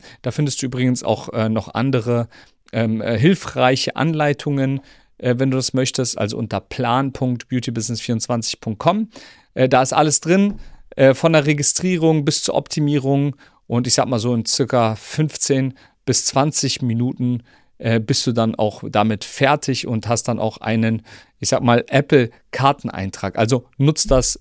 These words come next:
auf jeden Fall. Ja, und vielleicht nochmal ganz kurz auf Google Maps, ähm,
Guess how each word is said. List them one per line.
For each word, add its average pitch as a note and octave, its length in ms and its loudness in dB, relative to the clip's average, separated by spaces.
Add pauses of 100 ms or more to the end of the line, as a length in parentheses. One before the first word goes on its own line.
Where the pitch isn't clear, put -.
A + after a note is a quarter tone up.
auf - 200 -6
jeden G#2+ 180 0
Fall. - 340 -6 (520)
Ja, C3+ 200 0 (100)
und D3+ 220 -2 (100)
vielleicht F3+ 300 2
nochmal F#3 180 4
ganz F#3 200 2
kurz - 220 -4
auf D#3 100 -4
Google D#3 240 2
Maps, D#3+ 440 -2
ähm, C#3+ 340 0